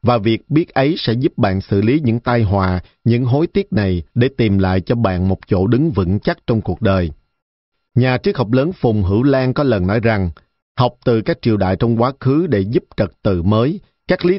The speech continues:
tưởng của chúng ta phải cực cao, nhưng các hành động của ta phải đi theo đạo trung dung. Đạo trung dung thực sự bao hàm việc đạt đến một trạng thái đạo đức rất cao bằng phương pháp thích hợp nhất. Như người Trung Quốc xưa đã nói, khi đến cực điểm,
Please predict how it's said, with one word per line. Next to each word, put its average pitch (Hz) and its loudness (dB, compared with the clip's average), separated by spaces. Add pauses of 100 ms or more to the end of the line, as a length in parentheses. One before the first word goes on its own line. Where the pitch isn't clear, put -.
tưởng 95 0
của 113 0
chúng 151 0
ta 113 0
phải 113 -2
cực - -6
cao, 113 0 (200)
nhưng 143 2
các - -4
hành 101 -2
động 95 0
của 120 -4
ta 120 0
phải 117 -4
đi 127 0
theo 113 -2
đạo 90 -2 (100)
trung 104 2
dung. 107 2 (800)
Đạo 147 2
trung 160 0
dung 156 2
thực 110 -2
sự 107 -2
bao 123 0
hàm 98 0
việc 98 -2
đạt 95 -2
đến 123 0
một 104 0
trạng 98 0
thái 127 -2
đạo 95 0
đức 139 -2
rất 175 -4 (120)
cao 113 0
bằng 95 -2
phương 110 -2
pháp 98 -4
thích - -2
hợp 92 -2
nhất. 151 0 (640)
Như 151 4
người 127 2
Trung 131 -2
Quốc 165 -2
xưa 127 0
đã 98 0
nói, 113 0 (340)
khi 143 2
đến 151 0
cực - -4
điểm, 101 0